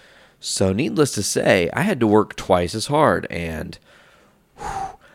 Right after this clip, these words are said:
definitely very fucking sore, but I survived. It's all good in the hood. Here's the deal. You guys, the one really cool thing I do wanna mention is Journey Into Comics Network, right? So this is my show, Journey Into Comics Podcast.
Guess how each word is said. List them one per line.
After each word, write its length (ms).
definitely 400
very 200
fucking 300
sore, 240
but 340
I 140
survived. 500
It's 140
all 140
good 220
in 40
the 60
hood. 160
Here's 220
the 100
deal. 280
You 140
guys, 400
the 160
one 500
really 260
cool 200
thing 220
I 80
do 180
wanna 240
mention 340
is 300
Journey 320
Into 160
Comics 440
Network, 720
right? 220
So 120
this 200
is 100
my 140
show, 180
Journey 260
Into 120
Comics 300
Podcast. 720